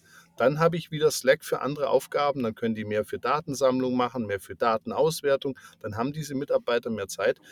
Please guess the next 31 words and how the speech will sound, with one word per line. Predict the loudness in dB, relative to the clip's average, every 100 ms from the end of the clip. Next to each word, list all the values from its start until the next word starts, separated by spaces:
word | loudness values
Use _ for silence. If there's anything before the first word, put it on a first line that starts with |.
| -20 _
Im | 2
Moment | 4 4 2 0
ist | -4 -4
es | -6
so, | -2 0
wir | 2
haben | 2
ja | 2 2 -2 _ _ _
relativ | 0 0 -2 -4
hohe | -2 0
Burnout-Rate | 2 0 2 -2 -4 -4 -6 -6 -6
bei | -6
uns | -8 -10
jetzt | -8 -6
auch | -6
im | -6
Studiengang. | -12 -12 -10 -6 -6 -6
Also | -8
ich | -10 -10
sehe | -8 -6
immer | -4 -2
mehr | -2 -2 -2 -4 -8 _ _ _ _ _ _ -20 -10
nach | -10 -10
Corona | -10 -6 -4 -2 -2
auch | -2 -2 -2 _ _ _ _ _
Erschöpfungssymptome | -6 -2 -2 -2 -6 -6 -8 -10 -12 -10 -6 -6 -6 -6 -6 -6
von | -8 -8
den | -8
Mitarbeitern | -8 -6 -4 -2 -2 -4 -14 _
im | -12
Vertrieb. | -10 -12 -10 -14